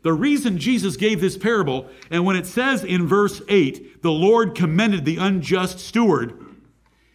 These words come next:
the unjust steward is only to be commended not for his theft,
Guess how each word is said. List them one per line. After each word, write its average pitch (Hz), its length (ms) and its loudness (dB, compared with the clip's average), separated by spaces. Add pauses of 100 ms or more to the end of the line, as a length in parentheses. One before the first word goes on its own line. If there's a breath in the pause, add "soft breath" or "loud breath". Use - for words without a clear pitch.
(140)
the 165 120 -2
unjust 226 500 -4
steward 240 320 0
is 165 140 -4
only 254 300 -2
to 170 100 -8
be 214 160 -8
commended 180 800 -8
not 226 320 -10
for 190 140 -10
his 156 200 -14
theft, - 560 -10